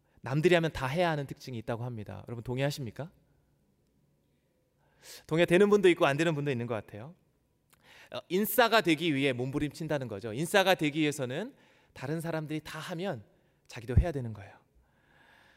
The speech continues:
내가 하는 모든 것들이 정말 내가 좋아서 내가 하고 싶어서 하는 것이 아니라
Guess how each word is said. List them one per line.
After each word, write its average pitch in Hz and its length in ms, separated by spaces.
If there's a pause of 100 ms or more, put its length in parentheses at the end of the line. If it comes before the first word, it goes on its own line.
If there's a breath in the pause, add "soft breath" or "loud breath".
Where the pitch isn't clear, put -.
(140)
내가 175 240
하는 214 160
모든 208 260
것들이 208 400
정말 269 400
내가 180 300
좋아서 180 680
내가 143 200
하고 254 300
싶어서 214 340
하는 196 160
것이 175 240
아니라 156 460